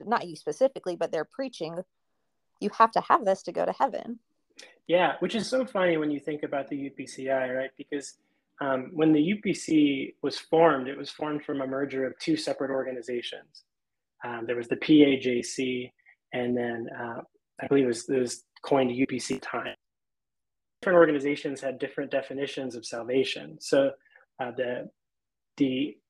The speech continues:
Speaker 2: U P C at the time, before it was U P C I, believed that salvation happened upon,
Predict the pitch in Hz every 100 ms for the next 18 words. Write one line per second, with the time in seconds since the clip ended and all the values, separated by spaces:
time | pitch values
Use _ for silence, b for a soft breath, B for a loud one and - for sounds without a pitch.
0 | - 175 175 143 - 123 139 - - 117
1 | 117 139 131 - 131 131 120 120 120 -
2 | 120 117 139 143 139 139 131 131 131 -
3 | 143 135 156 156 147 - 135 139 120 -
4 | 135 127